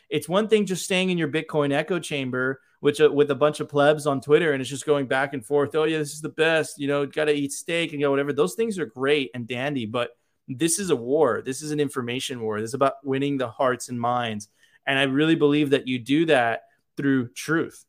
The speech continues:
You just, you get that truth out either through mimetic warfare, videos, like what you're doing. It's just, you gotta overcome their bullshit. And they are losing. They know they're losing,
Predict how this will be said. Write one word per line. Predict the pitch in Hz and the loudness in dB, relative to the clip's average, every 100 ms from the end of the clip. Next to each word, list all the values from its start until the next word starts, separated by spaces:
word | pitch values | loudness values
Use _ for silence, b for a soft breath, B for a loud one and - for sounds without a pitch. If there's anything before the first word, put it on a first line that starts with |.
| - | -8
You | 127 | -6
just, | 120 127 - | -4 -4 -6
you | 139 | -8
get | 120 151 160 | -2 2 2
that | 165 160 | 2 0
truth | 156 160 151 | 0 -4 -2
out | 151 147 139 147 | 0 2 2 0
either | 143 143 139 | 0 2 2
through | 139 139 131 | 2 0 2
mimetic | 127 135 143 139 | 2 4 4 2
warfare, | 139 143 139 143 135 135 135 - _ _ _ - | 4 4 4 2 2 2 0 -2 _ _ _ -6
videos, | 123 147 143 139 135 131 120 | 0 2 6 6 6 2 0
like | 117 | -2
what | 127 123 | -2 -2
you're | 139 | -2
doing. | 139 139 135 135 131 120 _ _ - | -2 0 0 -2 -4 -6 _ _ -10
It's | 135 | -6
just, | 165 139 - - | -4 -6 -8 -12
you | 131 139 | -4 4
gotta | 151 165 175 - | 8 8 6 2
overcome | 165 160 147 143 - 156 156 147 120 | 0 2 0 -2 2 4 4 2 0
their | 135 135 135 | 0 2 0
bullshit. | 113 135 139 139 - 110 - | -2 0 0 0 -4 -6 -6
And | 120 131 131 120 | -4 -4 -4 -2
they | 135 135 | 0 4
are | 160 | 4
losing. | 180 156 139 139 143 139 - | 4 2 2 0 -2 -4 -6
They | 131 135 | -4 -4
know | 127 143 180 | 2 2 4
they're | 165 | 2
losing, | 135 135 123 127 123 | 0 -2 -2 -6 -6